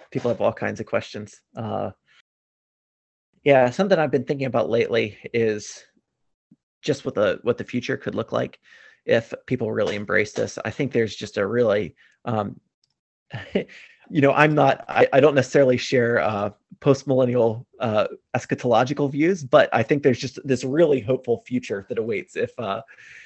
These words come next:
if people embrace this. Um, and, uh, yeah, if ministry were funded, not so much by reciprocity, but by co-labor,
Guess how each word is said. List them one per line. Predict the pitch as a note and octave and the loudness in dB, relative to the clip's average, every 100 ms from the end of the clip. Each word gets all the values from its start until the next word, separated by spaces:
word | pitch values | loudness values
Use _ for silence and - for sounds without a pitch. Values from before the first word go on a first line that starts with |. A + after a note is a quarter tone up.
| - | -8
if | B2+ A2 _ _ | -8 -8 _ _
people | C#3 A#2+ - - | -2 0 -2 -4
embrace | A#2 G2+ G2+ G#2 | -6 -2 -4 -2
this. | - G#2+ - _ _ - - _ | -2 -4 -6 _ _ -20 -20 _
Um, | A2+ A2+ G2+ A2 _ B2 | 0 0 -2 -8 _ 0
and, | A#2+ A2 A2 | 0 0 -4
uh, | G2+ G#2 G2 _ _ _ _ _ _ _ - - - | -4 -6 -8 _ _ _ _ _ _ _ -18 -18 -14
yeah, | F#3 D3 D#3 G2+ | 0 4 6 4
if | - B2 _ _ _ _ _ _ _ _ | 0 -4 _ _ _ _ _ _ _ _
ministry | C#3 C#3 G3 - E3 | 0 2 2 2 2
were | C3 A#2+ | 2 0
funded, | D3 C#3+ A#2+ G#2 G#2+ _ | 0 2 2 0 -8 _
not | - B2 C#3 - | -4 -2 -2 -2
so | D3+ | -2
much | C#3+ - | 0 2
by | B2 | 2
reciprocity, | B2 - - A#2 - A2+ | 2 -2 -4 -4 -2 -6
but | G2 A2 - | -2 -2 -2
by | A2 | -4
co-labor, | - B2+ A#2 - | 0 0 0 -2